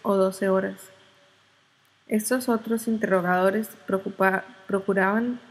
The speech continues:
que se hallase sometido a un dolor leve, pero constante, aunque ellos no se basaban en el dolor para hacerle confesar.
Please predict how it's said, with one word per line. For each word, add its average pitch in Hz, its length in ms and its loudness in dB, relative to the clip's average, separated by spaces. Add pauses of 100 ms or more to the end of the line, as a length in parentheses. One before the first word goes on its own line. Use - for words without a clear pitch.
(360)
que 214 100 0
se 208 140 2
hallase 190 340 2
sometido 214 600 0
a 208 60 2
un 202 140 -2
dolor 202 280 0
leve, 185 360 0 (640)
pero 202 180 2
constante, 180 720 -2 (600)
aunque 202 360 2
ellos 233 300 0
no 220 200 2
se 240 160 -2
basaban 208 480 2
en 226 160 0
el 202 160 0
dolor 196 320 2
para 208 220 0
hacerle 190 360 -2
confesar. 190 520 -6